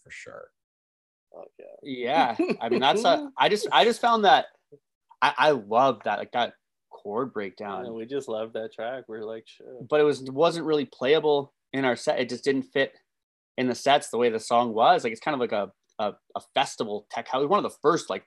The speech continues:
Speaker 3: big festival tech house tracks.
Speaker 1: Yeah, for sure. I thought
Speaker 3: That's
Speaker 1: that was a, a big, big track for tech house. 'Cause, like,
Speaker 3: Yeah.
Speaker 1: it had, that was, so that was Solardo and Eli Brown, right? Yeah. And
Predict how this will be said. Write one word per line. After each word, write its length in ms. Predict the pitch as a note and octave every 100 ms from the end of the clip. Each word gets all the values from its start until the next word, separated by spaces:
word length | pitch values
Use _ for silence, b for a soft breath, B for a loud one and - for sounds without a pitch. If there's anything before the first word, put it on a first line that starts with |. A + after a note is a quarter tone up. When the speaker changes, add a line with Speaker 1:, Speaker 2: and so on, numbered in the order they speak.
| -
Speaker 3:
big 160 | C#3 - -
festival 400 | C#3+ - G2+ G2
tech 220 | - -
house 180 | - -
tracks. 440 | G2 - - - _
Speaker 1:
Yeah, 260 | C3 E3+ A#2+
for 160 | -
sure. 420 | A#2+ D3 B2 F#2 -
I 100 | D3
thought 220 | - C#4 A#3+
Speaker 3:
That's 120 | G3+
Speaker 1:
that 160 | G#3+
was 160 | C#4 E3+
a, 120 | A#2 G2+ -
a 80 | A#2+
big, 600 | G2 F#2 _ C#3 D3 A2+
big 220 | C3 A#2 -
track 420 | A#2 G#2 F#2 - -
for 100 | G2+
tech 260 | G2+ F2+
house. 380 | F2 D2 - -
'Cause, 180 | A#2+ A2+
like, 200 | A2+ G#2
Speaker 3:
Yeah. 220 | E3+ C3 - - _ _ _ _ _
Speaker 1:
it 180 | C#3+ C#3+
had, 560 | A#2 D3+ D#3+ D#3+ D#3 B2+
that 160 | E3 F#3+
was, 220 | E3 C3
so 60 | E3
that 100 | F3+
was 140 | -
Solardo 320 | C3+ C#3 C3+ A#2+
and 80 | A#2
Eli 220 | A2 G2
Brown, 300 | F#2+ F2 D#2+
right? 200 | F2 D#2
Yeah. 220 | F#2 E2 - _
And 240 | A#2 A2+